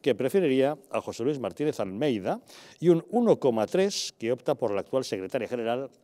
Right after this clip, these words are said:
Ana Camins. Además, según el mismo sondeo, el debate abierto acerca de la presidencia del partido en la región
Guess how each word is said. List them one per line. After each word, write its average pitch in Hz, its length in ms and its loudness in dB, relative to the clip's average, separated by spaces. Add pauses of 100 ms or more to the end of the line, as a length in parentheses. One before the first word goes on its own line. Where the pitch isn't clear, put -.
(120)
Ana 92 220 -4
Camins. 113 720 0 (600)
Además, 151 560 4 (140)
según 120 360 -4
el 104 100 -4
mismo 92 400 -4
sondeo, 180 600 2 (100)
el 107 160 -4
debate 151 340 2
abierto 147 320 2
acerca 151 260 2
de 139 80 0
la 120 80 2
presidencia 113 440 0
del 104 100 0
partido 107 380 0
en 120 80 -2
la 160 80 0
región 160 440 0